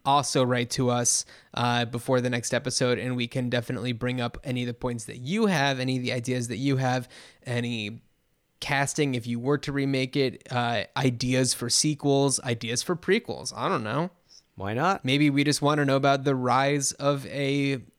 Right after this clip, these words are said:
Speaker 1: arrogant weatherman.
Speaker 2: The young Phil Connors.
Speaker 1: Yeah. So anyway, that's not what we're talking about this time. We're gonna talk about that next time. <laughs> Um,
Speaker 2: But it has been
Speaker 1: and
Speaker 2: great talking to you about Weekend at Bernie's and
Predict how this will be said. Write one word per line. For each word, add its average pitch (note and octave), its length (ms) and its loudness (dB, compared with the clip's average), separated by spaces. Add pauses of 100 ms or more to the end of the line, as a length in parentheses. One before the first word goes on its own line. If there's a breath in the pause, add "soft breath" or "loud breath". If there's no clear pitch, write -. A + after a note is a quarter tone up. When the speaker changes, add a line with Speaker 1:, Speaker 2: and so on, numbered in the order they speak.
(460)
Speaker 1:
arrogant C#3+ 600 0
weatherman. C#3+ 540 -2 (100)
Speaker 2:
The A2+ 140 0
young G#2+ 320 4
Phil C3 260 2
Connors. - 680 -4 (680)
Speaker 1:
Yeah. C#3 200 -4 (440 loud breath)
So D#3 240 4
anyway, F3 400 2
that's C3 220 -6
not D#3+ 180 2
what D#3 40 2
we're D3 100 4
talking C#3 280 0
about A#2+ 160 -4
this F3 160 0
time. E3 200 -2
We're A#2 120 -2
gonna A#2 140 -6
talk C#3 160 0
about A#2 180 -4
that D#2+ 140 -8
next D3+ 220 0
time. D3+ 380 -2
<laughs> - 60 -20 (580 soft breath)
Um, A#2+ 680 -2 (160)
Speaker 2:
But E3+ 300 12
it D3+ 160 10
has C#3+ 240 10
been C#3+ 160 8
Speaker 1:
and A#2+ 80 10
Speaker 2:
great A#2+ 320 8
talking A2+ 500 6
to - 140 0
you F#2+ 240 8
about F#2 420 4 (360)
Weekend B2 380 4
at E2+ 120 2
Bernie's F#2+ 440 2
and G#2 200 -2